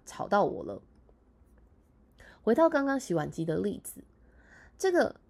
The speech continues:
背后呢，他可能隐藏了真正一个他不买洗碗机的想法，是因为日本人他们认为辛勤就是一种美德，那么辛苦的做完一顿饭，那么你就好好的把它做到最后，好好的把碗洗完。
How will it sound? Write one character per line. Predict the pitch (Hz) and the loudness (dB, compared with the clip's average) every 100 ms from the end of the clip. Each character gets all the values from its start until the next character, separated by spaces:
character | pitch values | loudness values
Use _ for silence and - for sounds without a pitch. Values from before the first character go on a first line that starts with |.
| _ - | _ 6
背 | 294 | 6
后 | 233 285 220 | 6 2 2
呢， | 170 165 | 2 -2
他 | 196 | -6
可 | 247 170 | -4 -6
能 | 151 - | -6 -8
隐 | 139 | -8
藏 | - 139 | -6 -6
了 | 143 | -6
真 | - 214 | -4 -4
正 | 220 226 | 0 0
一 | 165 | 0
个 | 165 | -4
他 | - - | -6 -12
不 | 196 277 | -6 -4
买 | 185 - | -4 -6
洗 | - 147 | -8 -2
碗 | 151 | -2
机 | 127 151 | -2 -6
的 | 147 | -6
想 | - 135 160 | -6 -12 -8
法， | - | -8
是 | 160 - - - - - - | -8 -8 -10 -10 -20 -20 -12
因 | 220 | -4
为 | 262 285 | 0 0
日 | 302 | 0
本 | 190 147 | 0 -2
人 | 143 143 | -4 -6
他 | 202 | -6
们 | 202 | -2
认 | 208 226 160 | 0 0 -2
为 | 151 180 _ _ | -6 -10 _ _
辛 | - - 269 277 | -10 -4 -2 -4
勤 | - 147 147 _ _ | -8 -10 -10 _ _
就 | 214 | -2
是 | 196 190 | 0 -2
一 | |
种 | 175 139 | -2 -6
美 | 147 - - | -6 -10 -10
德， | - 170 - - - - | -12 -12 -20 -20 -16 -4
那 | 302 | 0
么 | 247 170 _ | 0 -4 _
辛 | - 285 294 | -6 -4 -4
苦 | 185 | -4
的 | 147 139 | -4 -2
做 | 220 185 | 0 0
完 | 139 - | 0 -4
一 | |
顿 | - 208 | -6 -6
饭， | 175 226 - - _ _ _ | -4 -4 -4 -16 _ _ _
那 | 285 277 | -4 -2
么 | 180 - - | -2 -4 -12
你 | 147 | -4
就 | 233 | -4
好 | 214 185 | -2 -4
好 | 175 | -4
的 | - | -4
把 | - | -8
它 | - | -4
做 | 262 247 | -2 0
到 | 247 | 0
最 | 247 269 | 0 -2
后， | 233 240 - - | 0 -2 -2 -20
好 | - 202 | -4 0
好 | 214 | 0
的 | 165 | 0
把 | - - | -2 -4
碗 | - 147 | -4 -10
洗 | - - | -12 -12
完。 | - - | -10 -12